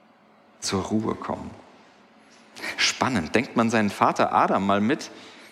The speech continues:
dann hat das fast etwas Schöpfungsmäßiges. Es kommt etwas zur Ruhe. Sieben Generationen von Adam bis Lamech.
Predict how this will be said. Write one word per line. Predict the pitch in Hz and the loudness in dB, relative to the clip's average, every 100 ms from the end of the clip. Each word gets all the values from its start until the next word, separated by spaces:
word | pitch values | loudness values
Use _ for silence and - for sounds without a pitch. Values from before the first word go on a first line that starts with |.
| - | -6
dann | 104 107 | -2 0
hat | 131 | 2
das | 117 - - - - | 0 -2 -10 -18 -20
fast | - - 165 165 - - - - - - - _ _ _ - | -12 0 0 2 -2 -6 -10 -12 -18 -20 -20 _ _ _ -12
etwas | 92 - - | -8 -6 -4
Schöpfungsmäßiges. | - - - - 67 - - 76 76 - - - - - - - - _ _ _ _ _ _ - - - | -4 -6 -10 -12 -10 -10 -8 -8 -8 -10 -12 -14 -16 -20 -20 -20 -20 _ _ _ _ _ _ -20 -20 -8
Es | - - | -2 2
kommt | 170 - | 2 0
etwas | 123 120 - | 0 -2 -2
zur | - 113 | -2 -2
Ruhe. | 139 110 | 2 0
Sieben | - 160 196 | 2 0 2
Generationen | 135 139 123 - 165 180 113 | 4 4 2 2 0 2 0
von | - | 0
Adam | 110 120 143 123 | 2 2 2 0
bis | 113 113 - - | -2 -4 -6 -6
Lamech. | 113 113 98 80 | 0 0 0 -8